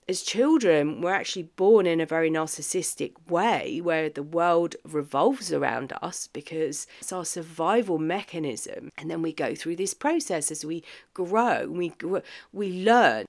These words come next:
and we go through these de-, developmental stages. But we're learning all the time. So if a child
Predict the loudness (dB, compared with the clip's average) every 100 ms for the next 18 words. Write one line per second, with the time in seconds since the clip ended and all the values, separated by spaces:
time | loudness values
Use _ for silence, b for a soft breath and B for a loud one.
0 | -2 0 0 -2 -6 -8 -8 -10 -4 2
1 | 2 2 -2 -2 0 -2 -4 -4 -2 0
2 | -2 -4 -2 0 0 0 -2 -2 -2 -2
3 | -2 -4 -6 -4 -2 2 2 2 0 -4
4 | -6 -8 -8 B B B B -6 0 2
5 | 4 4 4 4 2 -2 -6 -6 -6 -6
6 | -8 -4 -2 -2 -4 -6 -4 -2 0 0
7 | -2